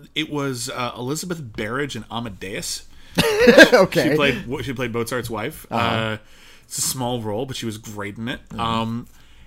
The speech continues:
Speaker 1: and, but the, the other one, and the more, kind of the more prominent one, was Kim Cattrall in the one-two punch of Mannequin and Big Trouble in Little China. I was
Speaker 2: All right, fair.
Speaker 1: completely in love with Kim Cattrall.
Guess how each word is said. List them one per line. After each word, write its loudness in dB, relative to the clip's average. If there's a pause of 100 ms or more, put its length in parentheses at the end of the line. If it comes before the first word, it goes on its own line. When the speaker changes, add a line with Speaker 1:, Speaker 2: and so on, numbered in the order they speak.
(140)
Speaker 1:
and, 0
but -4
the, 0
the 0
other 0
one, -2
and -4
the -4
more, -6
kind -10
of -8
the -8
more -8
prominent -8
one, -8
was -8
Kim -6
Cattrall -4
in -8
the -6
one-two -8
punch -10
of -8
Mannequin -8
and -10
Big -6
Trouble -8
in -8
Little -10
China. -16 (1200)
I 0
was -4
Speaker 2:
All 0
right, 4
fair. 0
Speaker 1:
completely 2
in -2
love -4
with -10
Kim -10
Cattrall. -14